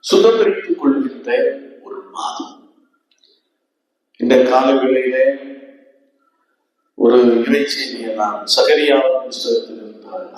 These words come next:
ஆற்றுகிறேன். இரட்டிப்பான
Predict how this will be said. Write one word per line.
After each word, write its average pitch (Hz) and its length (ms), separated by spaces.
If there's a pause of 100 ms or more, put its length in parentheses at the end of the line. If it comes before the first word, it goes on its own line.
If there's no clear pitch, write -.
ஆற்றுகிறேன். - 500 (1800)
இரட்டிப்பான 165 720